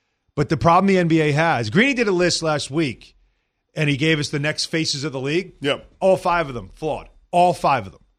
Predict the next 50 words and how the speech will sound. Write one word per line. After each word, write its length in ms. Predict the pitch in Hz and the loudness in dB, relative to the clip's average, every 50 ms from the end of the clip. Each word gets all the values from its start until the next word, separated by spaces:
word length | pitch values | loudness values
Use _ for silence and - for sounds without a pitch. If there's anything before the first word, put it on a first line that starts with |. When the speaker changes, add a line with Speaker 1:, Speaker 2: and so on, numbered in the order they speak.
| _ _ _ _ | _ _ _ _
Speaker 1:
There's 200 | - 175 170 139 | -4 -4 -2 0
no 160 | 180 220 226 | 0 0 0
given 400 | 156 104 - 175 220 196 151 131 | 0 -2 0 0 0 0 0 -4
on 120 | 127 127 135 | -4 -4 -4
any 220 | 147 170 196 180 | -4 -4 -2 -4
of 140 | 131 90 - | -4 -6 -10
them. 80 | 76 - _ _ _ _ | -16 -20 _ _ _ _
The 100 | 156 135 | -4 -2
one 280 | 123 135 175 214 240 233 | 0 0 0 0 2 2
name 200 | 233 233 208 180 | 2 2 2 0
that 180 | 170 151 - - | 0 -2 -2 -4
you 80 | 185 | -6
could 200 | 185 - 180 131 | -6 -6 -6 -6
say 480 | - - 196 190 175 151 135 131 123 - - _ _ | -4 -2 0 0 2 0 0 -2 -4 -8 -12 _ _
has 280 | - 139 151 160 139 117 | -2 0 2 2 2 0
the 80 | 151 | -4
best 360 | 120 101 165 170 170 - - | -2 0 0 -2 -2 -4 -6
chance 580 | - - 202 220 202 143 127 110 - - - - - - _ _ _ _ _ _ _ | -2 0 0 0 0 -2 -4 -6 -6 -8 -8 -10 -14 -20 _ _ _ _ _ _ _
is 320 | - 185 165 - - - - | 0 2 2 2 -2 -6 -8
twenty 320 | - 139 175 185 185 185 | -2 0 2 2 2 4
years 200 | 180 180 175 147 | 4 2 2 2
old. 260 | 196 196 160 - 82 104 | 2 0 0 0 -4 -10
It's 100 | 98 - | -14 -6
Victor 280 | 107 165 165 - 180 160 | -6 -4 -4 -2 -2 -2
Wembanyama. 680 | 151 156 151 147 151 143 139 139 131 110 87 - - _ _ _ _ _ _ _ _ | 0 0 0 0 -2 -2 -2 -2 -4 -4 -6 -8 -14 _ _ _ _ _ _ _ _
He 140 | - 185 214 | -2 2 2
has 160 | 220 226 165 | 2 2 0
a 60 | 196 | -2
chance 440 | 156 - - - 226 220 190 120 - | -4 -2 0 2 2 2 0 -2 -4
'cause 140 | - 165 135 | -6 -6 -6
he's 100 | 139 117 | -6 -6
got 140 | 143 131 117 | -4 -4 -2
a 40 | 127 | -2
little 140 | 160 185 | -2 -2
charisma. 580 | 185 - 202 202 202 185 165 190 196 202 190 - _ _ _ | 0 2 2 2 2 2 2 0 0 -2 -2 -6 _ _ _
He 120 | - 135 | -10 -8
certainly 500 | 117 - - 190 202 202 190 185 180 175 170 | -6 -2 0 0 0 0 0 -2 -2 0 0
is 200 | 165 147 117 - | 0 -2 -4 -6
compelling. 560 | - - 165 - - 185 175 156 139 127 131 | -4 -4 -2 0 2 2 2 0 0 -4 -6
He's 160 | 131 120 - | -8 -8 -6
seven 340 | - 170 175 165 156 165 160 | -4 -4 -4 -2 -2 -4 -4
three, 460 | 160 - 170 165 175 175 165 165 156 | -4 -6 -6 -4 -2 0 0 0 -2
just 200 | 131 123 143 - | -4 -6 -10 -10
the 60 | - 135 | -8 -8
way 140 | 135 156 | -6 -4
he 80 | 165 165 | -4 -6
plays. 400 | - - 156 151 151 156 147 131 | -6 -8 -8 -6 -6 -6 -6 -6
Everything 300 | 143 175 190 196 202 180 | -4 -4 -2 -2 0 -2
about 340 | 165 135 160 160 165 170 160 | 0 0 2 2 4 4 2
him 220 | 151 139 139 127 | 2 0 -2 -6